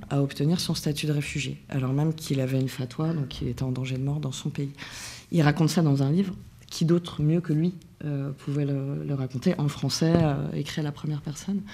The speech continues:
Euh, moi, je cherchais pour ce projet, c'est-à-dire aller à la rencontre d'un alter égal, euh, je cherchais, euh, de quel, de qui j'allais parler, et quel migrant, est-ce que c'est un migrant économique, est-ce qu'il y a une meilleure, euh, raison, euh,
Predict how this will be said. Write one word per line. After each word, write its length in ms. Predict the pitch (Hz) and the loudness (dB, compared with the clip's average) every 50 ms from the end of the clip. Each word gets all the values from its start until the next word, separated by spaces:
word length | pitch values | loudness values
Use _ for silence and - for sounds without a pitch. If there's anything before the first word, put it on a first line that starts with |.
| - - - - - - - - - - - - - - 175 | -16 -14 -14 -14 -14 -14 -14 -14 -14 -16 -16 -18 -6 0 2
Euh, 300 | 156 147 143 147 147 - | 4 6 6 6 4 4
moi, 220 | - 147 147 165 180 | 6 8 10 10 10
je 140 | 175 180 165 | 10 10 6
cherchais 420 | - 185 175 - - 180 180 175 - - - - - - - - - - - - - - - - - - - | 6 4 4 4 6 6 4 4 2 -4 -16 -18 -20 -20 -20 -20 -20 -20 -20 -20 -20 -18 -16 -14 -14 -12 -2
pour 180 | - 151 143 | -2 0 0
ce 140 | - - 151 | 2 2 2
projet, 400 | 139 - - 143 135 151 180 208 202 - - - - | 2 2 0 0 2 2 2 0 -2 -6 -14 -16 -16
c'est-à-dire 400 | - - - 147 135 147 135 147 | -16 -6 -4 -2 0 0 2 2
aller 100 | 147 151 | 2 2
à 100 | 143 143 | 2 2
la 120 | 139 139 | 2 0
rencontre 560 | 139 139 143 139 - 160 156 147 - - - - | 0 0 -2 -2 -2 -4 -6 -6 -6 -10 -16 -10
d'un 220 | 160 147 143 135 | -4 -4 -2 -2
alter 260 | 139 135 120 147 135 131 | -2 -4 -4 -4 -2 -2
égal, 360 | 127 131 147 165 185 165 - - - - - - - - - - - - | -2 -2 -2 -2 -2 -4 -6 -10 -16 -18 -18 -18 -18 -18 -20 -18 -10 -4
euh, 320 | 143 139 131 131 135 135 131 | -2 0 2 2 2 0 0
je 160 | 131 135 139 | 2 2 4
cherchais, 640 | 135 - 143 135 - - - 160 160 160 160 156 143 | 4 4 4 4 4 4 4 4 4 4 4 2 0
euh, 100 | - 55 - - 151 | -2 -4 -6 -6 -4
de 180 | 139 143 139 139 - - - - - - - - - | -2 -2 -2 -2 -6 -18 -20 -20 -20 -20 -20 -18 -4
quel, 300 | - 165 160 156 156 160 - 156 - | 2 4 4 4 4 0 -4 -10 -10
de 160 | - 143 147 143 | -6 -4 -4 -4
qui 300 | 147 - - 208 208 208 208 202 | -4 -4 -2 -2 -2 -2 -4 -8
j'allais 300 | - 156 156 143 147 143 | -4 -2 2 2 2 2
parler, 400 | 151 147 143 156 170 190 196 180 | 4 4 4 6 6 6 6 4
et 60 | 180 | 4
quel 180 | - 175 170 170 | 4 2 4 6
migrant, 560 | 170 156 147 139 147 143 160 175 180 190 180 | 6 6 6 4 4 2 2 2 2 2 2
est-ce 180 | 151 139 - - | 0 0 -2 -2
que 80 | - | -2
c'est 140 | 147 - - | -2 0 2
un 80 | 151 151 | 2 2
migrant 300 | 151 151 147 147 151 147 | 2 2 2 2 2 2
économique, 520 | 143 - 151 143 147 147 151 175 185 - | 2 2 2 2 4 4 4 2 2 0
est-ce 120 | 151 - | -2 0
qu'il 100 | - 165 | 2 4
y 20 | 147 | 4
a 40 | 143 | 6
une 60 | 143 | 6
meilleure, 280 | 147 147 147 147 147 | 6 4 2 0 -2
euh, 200 | 139 135 135 135 135 139 143 139 - - - 147 | -4 -4 -6 -8 -10 -12 -14 -14 -16 -18 -12 -6
raison, 480 | 139 139 143 135 139 151 147 147 139 | -2 0 0 0 0 0 0 0 0
euh, 80 | 131 | -2